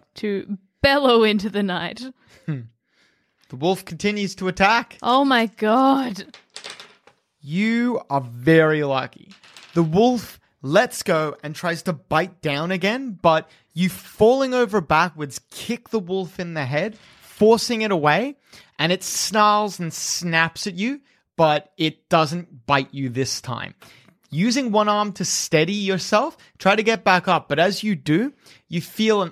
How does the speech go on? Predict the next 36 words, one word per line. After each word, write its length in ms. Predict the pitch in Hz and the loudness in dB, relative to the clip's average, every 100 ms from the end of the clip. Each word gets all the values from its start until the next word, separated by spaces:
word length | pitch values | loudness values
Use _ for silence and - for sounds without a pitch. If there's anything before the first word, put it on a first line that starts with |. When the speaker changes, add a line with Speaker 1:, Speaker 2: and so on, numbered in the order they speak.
| - | -6
Speaker 2:
awful 520 | - 202 226 - 220 208 | 2 4 4 0 -8 -8
pain 560 | - - 151 175 180 | -8 -6 -4 -4 -6
in 120 | 156 | -8
your 180 | 156 156 | -6 -4
arm, 300 | 135 131 135 | 0 2 2
and 100 | 135 | 2
you 120 | 165 185 | 0 2
look 160 | 196 | 0
around 220 | 208 175 | 2 2
and 100 | 165 | 2
you 80 | 175 | -2
can 120 | 214 | -2
see 100 | 190 | 0
the 100 | 233 | 2
wolf's 600 | 196 147 180 196 - - | 2 2 -2 -2 -6 -12
bite 580 | 147 117 _ 147 165 151 - - _ - 123 - | -10 -14 _ 0 0 -2 -8 -20 _ -20 -20 -2
deep 420 | 208 175 - _ _ _ | 0 0 -6 _ _ _
in 160 | 165 165 | -6 -2
your, 120 | 175 - | -2 0
oh, 120 | 165 | 0
you 200 | 160 185 | -2 -10
can 140 | 190 | -8
see 120 | 190 | -6
the 120 | 214 180 | -6 -4
wolf's, 400 | 165 185 185 - - | -2 -4 -6 -16 -14
the 120 | 143 | -10
damage 520 | 131 151 156 156 - | 0 2 2 0 -2
the 80 | 147 | -4
wolf 340 | 139 156 147 | 0 -2 -2
did 220 | 147 135 | -2 -2
to 120 | - 135 | -4 0
your 140 | 135 | 0
arm. 360 | 131 135 127 113 - - _ | 2 2 2 -2 -12 -20 _
Your 160 | 156 165 | 0 2
arm 320 | 165 175 180 | 2 2 2
is 220 | 165 139 | -4 -6